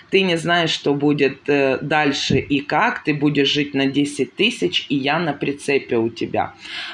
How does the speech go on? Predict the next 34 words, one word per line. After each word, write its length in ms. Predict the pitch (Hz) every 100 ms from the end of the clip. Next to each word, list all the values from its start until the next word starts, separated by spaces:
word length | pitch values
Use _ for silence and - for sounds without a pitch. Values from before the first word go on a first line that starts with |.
| -
Возникает 560 | 151 147 143 208 226
у 40 | 165
меня 140 | 156
маленький 480 | 147 170 190 170 165
вопрос: 420 | 151 151 139 -
а 60 | -
почему 440 | 117 - 165 233
мама, 360 | 185 196 185 165
ну, 160 | 208
понятно, 500 | 208 196 170 165 135
волнуется, 580 | 127 139 165 233 - 160 -
можно 360 | 185 214 196
предположить, 640 | 170 185 175 180 196 170 143
да, 100 | 165
что 200 | - 147
волнуется 520 | 143 160 190 - 151
за 140 | 147
сына, 380 | 147 202 208 160
как 220 | 156 165
он 140 | 160 151
будет 240 | 151 147
там 160 | 135 143
жить 300 | 147 147 143 - - -
на 420 | 143 147 143 123 - _ _ _ _ _ _ 120
десять 460 | 135 180 185 180 -
тысяч, 380 | 160 160 143
если 260 | 147 143 143
не 120 | 143
станет 440 | 135 147 151 139 135
YouTube, 360 | 135 208 208
на 140 | 151 156
зарплату 600 | 156 143 151 143 143 127
и 20 |
бла-бла-бла. 720 | 135 139 139 139 127 120